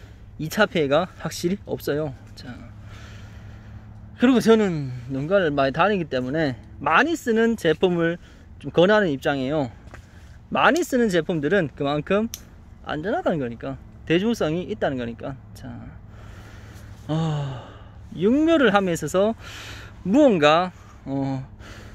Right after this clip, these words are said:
특별하다 이런 건 없어요. 병이 없고 뿌리만 잘 나오면 됩니다. 그게 포인트입니다. 자, 아유, 덥다. 이제 한 삼십오 도까지 가겠다.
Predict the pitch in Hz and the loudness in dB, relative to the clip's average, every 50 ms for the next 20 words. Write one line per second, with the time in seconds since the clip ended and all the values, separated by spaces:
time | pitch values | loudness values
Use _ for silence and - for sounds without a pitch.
0 | - - - - - - - - - - - 339 339 339 330 339 302 233 165 127 | -18 -20 -20 -20 -18 -14 -14 -14 -6 2 4 6 6 8 6 6 6 4 2 2
1 | - - - 214 247 285 311 269 185 147 156 170 - 202 175 180 202 196 156 127 | 0 -4 -4 0 0 2 2 4 2 2 2 2 2 2 4 4 4 4 4 2
2 | 120 - - - - - - - - - - - - - - - - - - - | 0 -6 -14 -20 -20 -20 -20 -20 -20 -20 -20 -20 -20 -20 -20 -20 -20 -20 -20 -20
3 | - - - - - - - - - - - - - - - - 185 208 220 247 | -20 -20 -20 -20 -20 -20 -20 -20 -20 -18 -18 -18 -18 -6 2 6 6 6 6 6
4 | 233 180 151 - - 151 185 220 226 - - - - - - 226 233 196 165 147 | 2 2 0 0 2 2 2 2 0 -4 -14 -20 -12 -2 6 6 6 6 6 0
5 | 156 190 226 - - - - 151 147 160 196 - - - - 127 131 139 147 185 | 0 0 -4 -8 -10 -4 0 0 0 0 -2 -8 -10 -6 -6 -4 -4 -4 -6 -8
6 | 208 - - 123 127 131 131 156 156 147 - - - - - 135 143 170 196 - | -8 -6 -4 -4 -2 -2 2 2 0 0 0 -6 -18 -12 -6 -2 -2 -2 -2 -2
7 | - - 165 170 180 - 160 139 131 127 147 156 147 - - - - - - 123 | -4 -4 -4 -4 -4 -6 -8 -8 -6 -6 -6 -6 -6 -8 -16 -20 -20 -18 -16 -16
8 | 127 - - - - - - - - - - - - - - - - - - - | -16 -16 -16 -18 -20 -20 -20 -20 -20 -20 -20 -20 -20 -20 -20 -20 -20 -20 -20 -16
9 | - - 160 151 - 156 147 - - 143 139 131 - - - - - - 135 147 | -10 -8 -6 -4 -2 -4 -4 0 0 0 0 0 -4 -12 -18 -18 -14 -10 -4 -2
10 | 160 156 151 156 190 196 196 185 196 175 170 170 180 175 165 156 147 139 135 143 | -2 0 0 0 -2 -2 -2 0 0 0 0 0 -2 0 0 0 2 0 0 -2
11 | - - - 151 147 | -6 -4 -4 -6 -6